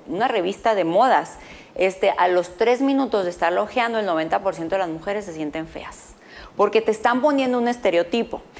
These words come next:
Y bueno, déjenme decirle algo que, que, que yo lo viví en mi consulta como una anécdota, en donde yo estaba explorando una, unos pechos a una mujer y, y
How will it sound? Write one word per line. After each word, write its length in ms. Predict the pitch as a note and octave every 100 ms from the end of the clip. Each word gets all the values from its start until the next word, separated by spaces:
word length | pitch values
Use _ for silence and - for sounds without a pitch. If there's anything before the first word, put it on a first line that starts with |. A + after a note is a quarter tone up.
| - -
Y 80 | G#3
bueno, 320 | B3 A#3+ G3
déjenme 360 | F#3 C4+ C#4+
decirle 460 | C4+ A3 F#3 G#3+ C#4 -
algo 320 | E3 F3+ G#3+
que, 300 | A3 F3 -
que, 260 | F3+ D#3+
que 140 | - E3+
yo 100 | E3+
lo 160 | F#3
viví 220 | G3+ F3 E3
en 100 | F3+
mi 80 |
consulta 560 | G3+ F#3 F3 E3 E3 G3
como 220 | F3+ D#3
una 160 | D3 F3+
anécdota, 580 | G3+ G#3 F3+ F#3 F#3+ F#3+ - - -
en 160 | G3
donde 220 | G#3 G3+ F#3+
yo 80 |
estaba 240 | G3 C4 D4+
explorando 640 | - B3+ G#3+ G#3 G#3 G#3+
una, 420 | - G3 G3 G3+ -
unos 480 | F3+ G3 G#3+ - -
pechos 400 | A#3 A3+ G3+ F3+
a 60 | D#3+
una 180 | D#3+
mujer 460 | G3 A#3 - A3 - - - - -
y, 80 | A#3+
y 420 | - A#3+ A3+